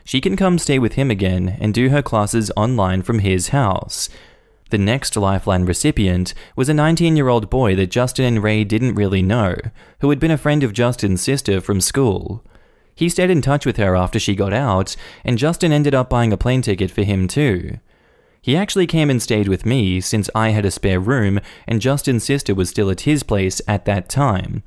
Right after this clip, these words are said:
and he was a really cool little dude. And yes,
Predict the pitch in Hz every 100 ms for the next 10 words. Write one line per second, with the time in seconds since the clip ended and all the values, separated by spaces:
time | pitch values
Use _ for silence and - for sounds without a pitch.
0 | - 113 - 147 180 165 170 143 101 156
1 | 143 - 160 156 98 98 92 135 131 92
2 | - - - _ _ _ - 135 147 117
3 | 117 120 -